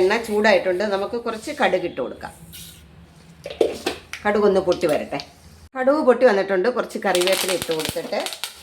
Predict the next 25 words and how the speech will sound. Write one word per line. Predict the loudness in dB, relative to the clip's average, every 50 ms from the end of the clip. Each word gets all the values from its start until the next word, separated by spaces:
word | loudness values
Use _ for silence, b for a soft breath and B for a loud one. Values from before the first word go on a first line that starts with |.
| -6
നമുക്ക് | -4 -2 0 2 2 4
ഉള്ളിയും | 6 4 4 6 4
പച്ചമുളകും | 2 4 4 4 4 4 4 4 4
കൂട്ടത്തിൽ | 4 2 2 2 2 2 4
അങ്ങ് | 4 2 2
ഇട്ട് | 2 0 0
കൊടുക്കാം. | 0 0 -2 -2 -4 -6 -6 -8 -8 -8 -10 -10 -10 -8 -4 -4 -4 -4 -4 -8 -10 -10 -10 -8
എന്നിട്ട് | -6 -4 -4 -2 -2
നല്ലതുപോലെ | -2 -2 -2 -2 -2 -2 -2 -2 -2 -2 -2
ഒന്ന് | -2 0 0
ഇളക്കി | 0 0 -2 -4 -6 -4
കൊടുക്കാം. | -8 -8 -8 -8 -8 -8 -10 -10 -12 -14 -16 -14 -12 -12 -12 -12 -12 -14 -14 -16 -16 -14 -14 -12 -12 -10 -10 -10 -10 -12 -14 _ _ -12 -8 -4
ഉള്ളി | -2 0 0 0 2
പെട്ടെന്നൊന്ന് | 2 0 0 0 2 2 4 4 4 4 4 4 4
വാടി | 4 4 2 0 -2 -4
കിട്ടാനേ | -6 -4 -2 -2 -2 -2 -2 -4
നമുക്ക് | -4 -4 -4 -4 -6 -4
കുറച്ച് | -4 -4 -4 -2 -4 -4 -4
ഉപ്പിട്ട് | -2 -4 -4 -4 -4
കൊടുക്കാം. | -6 -6 -8 -12 -14 -14 -16 -20 -20 -20 -20 -6
എന്നിട്ട് | 0 2 4 4 6 6
വീണ്ടും | 6 6 6 6 6 6
ഒന്നുകൂടെ | 4 4 0 -2 -4
ഒന്ന് | -6 -6 -8
ഇളക്കാം. | -8 -8 -8 -10